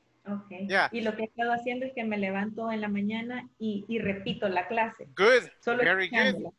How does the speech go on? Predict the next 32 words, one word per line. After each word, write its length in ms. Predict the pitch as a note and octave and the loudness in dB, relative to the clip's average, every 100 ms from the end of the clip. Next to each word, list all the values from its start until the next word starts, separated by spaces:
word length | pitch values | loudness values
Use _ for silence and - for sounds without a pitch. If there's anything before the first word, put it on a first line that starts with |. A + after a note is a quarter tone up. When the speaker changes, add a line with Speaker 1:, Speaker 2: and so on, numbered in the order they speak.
| - | -8
Speaker 1:
solo 160 | G#3+ | -4
Speaker 2:
Very 260 | - G3 G#3 | 4 6 6
Speaker 1:
escuchándola 280 | A3 A#3 G#3+ | 6 6 4
Speaker 2:
good. 600 | B2+ - D3 E3 F#3+ D#3+ | 2 -14 -2 4 4 4
Nice. 160 | - E3 C#3+ - _ _ - | 0 -4 -8 -14 _ _ -16
Speaker 1:
para, 360 | D3+ F3 F#3 | 0 6 6
Speaker 2:
Nice. 60 | D3+ F#3+ | 4 0
Speaker 1:
para 120 | F3+ - _ - - | -6 -12 _ -20 -8
ir 220 | G#3+ G#3 G3 | -2 -2 -2
practicando 680 | G3 G3 G3 - F#3+ F3+ E3+ | -4 -6 -12 -10 -12 -8 -10
ya. 160 | E3 | -6
Speaker 2:
That's 240 | E3+ F3 - | 0 2 4
Speaker 1:
Ujú. 100 | G3 | 2
Speaker 2:
excellent. 440 | A3 G3+ D3 A2 - - | 2 -2 -4 -6 -14 -16
Very 300 | C#3 D#3+ E3+ D#3+ | -2 0 0 2
good. 260 | F#3 F3+ - _ _ _ _ _ _ - | 0 0 -4 _ _ _ _ _ _ -10
Speaker 1:
Ok. 220 | G3+ G3+ G#3 G#3 G3+ | -10 -8 -8 -8 -6
Speaker 2:
Ok, 240 | F#3 F#3+ F#3+ F#3 F3+ | -4 -2 -2 -2 -2
good. 340 | A3+ B3 G#3 D3+ _ - | 2 2 2 -2 _ -8
Speaker 1:
Entonces, 340 | G#3 A#3 B3 | -6 -4 -2
Speaker 2:
All 80 | G3 | 0
Speaker 1:
voy 80 | G#3 | 4
a 80 | A3+ | 6
Speaker 2:
right, 100 | A3+ | 6
so 120 | A3+ | 4
Speaker 1:
crear 200 | F#3+ A3+ - G#3+ | 2 2 -2 -8
aquí 360 | A3 - A3+ | -8 -8 -4
el, 260 | G#3 G3 F#3+ | -2 -2 -4
este 320 | G#3+ A3 A3 | -4 -4 -6
curso 400 | C4 C#4 C#4 C4 | -4 -4 -4 -6
y, 60 | G#3 | -4
y 280 | F#3 G3+ | -4 -6